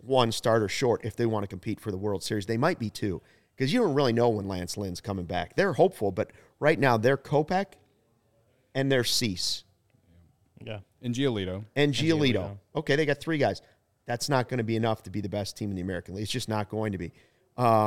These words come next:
Speaker 3: 'cause they have
Speaker 1: Marcus
Speaker 3: Keuchel
Speaker 1: Stroman,
Speaker 3: and
Speaker 1: if,
Speaker 3: Vince
Speaker 1: if you're
Speaker 3: Velasquez.
Speaker 1: willing to give them Stroman for a couple of years at a re-, fairly reasonable amount,
Speaker 3: Yeah.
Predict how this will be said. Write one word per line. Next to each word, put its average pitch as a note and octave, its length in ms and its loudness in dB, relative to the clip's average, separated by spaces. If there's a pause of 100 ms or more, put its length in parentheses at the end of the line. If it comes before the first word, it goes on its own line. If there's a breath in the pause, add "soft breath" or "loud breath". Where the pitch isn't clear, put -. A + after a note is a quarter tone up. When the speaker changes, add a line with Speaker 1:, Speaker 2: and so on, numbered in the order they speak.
Speaker 3:
'cause - 40 -10 (420)
they A2+ 80 -8
have G2+ 80 -4
Speaker 1:
Marcus A#2+ 380 4
Speaker 3:
Keuchel D3 260 6
Speaker 1:
Stroman, C3 240 2
Speaker 3:
and F#2 280 -6
Speaker 1:
if, - 40 -20
Speaker 3:
Vince A#2+ 300 -2
Speaker 1:
if - 0 -
you're C3+ 260 0
Speaker 3:
Velasquez. G#3 80 -4
Speaker 1:
willing G#3+ 220 4
to F#3+ 60 -6
give F#3 160 2
them E3+ 160 2
Stroman C3+ 720 0 (1040)
for C#3+ 160 2
a A#2+ 40 6
couple C3+ 320 2
of F3 60 0
years A#2+ 480 2
at A#2+ 100 4
a A#2 40 6
re-, G#2+ 340 -2 (180)
fairly G#3+ 300 2
reasonable F#3 560 4
amount, F#3+ 400 2 (140)
Speaker 3:
Yeah. F#2+ 180 -6